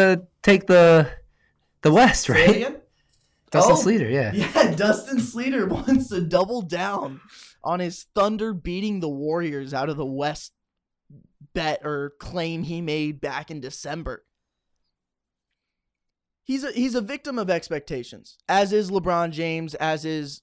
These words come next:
Speaker 2: James Harden, as is many other superstars. I think this year proves to me even more that James Harden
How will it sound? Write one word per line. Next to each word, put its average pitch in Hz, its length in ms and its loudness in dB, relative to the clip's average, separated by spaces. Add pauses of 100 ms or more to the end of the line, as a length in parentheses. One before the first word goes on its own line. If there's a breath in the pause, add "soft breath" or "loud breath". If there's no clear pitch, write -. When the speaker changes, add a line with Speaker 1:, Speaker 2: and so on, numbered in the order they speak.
(140)
Speaker 2:
James 160 280 -10
Harden, 151 220 -4
as 175 160 -2
is 185 160 -4
many 180 300 -4
other 165 180 -2
superstars. 135 720 -12 (1300)
I 165 180 -2
think 233 500 -6
this 156 420 -8
year 202 500 -6 (1200)
proves 247 600 -4
to - 200 -8
me 180 520 -4 (140)
even 254 580 -4
more 202 640 0 (880)
that 156 300 -4
James 180 340 -6
Harden 143 600 -4